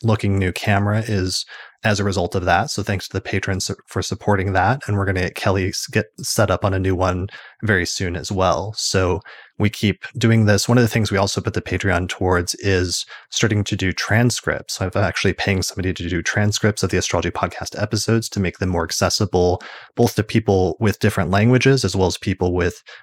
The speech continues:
um, disabilities that can't hear, uh, the podcast episodes. So you can support that effort and also get access to new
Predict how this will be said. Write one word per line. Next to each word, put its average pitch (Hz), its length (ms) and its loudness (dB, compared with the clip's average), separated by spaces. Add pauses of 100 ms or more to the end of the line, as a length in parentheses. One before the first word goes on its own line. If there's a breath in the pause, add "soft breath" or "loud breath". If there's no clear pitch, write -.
um, 90 400 0
disabilities 92 560 0
that 87 80 -4
can't - 240 -6
hear, 104 480 2 (240)
uh, 95 160 2
the 85 100 -2
podcast 101 540 0
episodes. 107 680 2 (340 loud breath)
So 90 440 2
you 107 120 2
can 98 160 0
support 98 380 0
that 90 140 2
effort 92 420 0
and 98 80 0
also 92 260 0
get 98 180 -2
access 95 420 0
to - 140 -6
new 90 280 0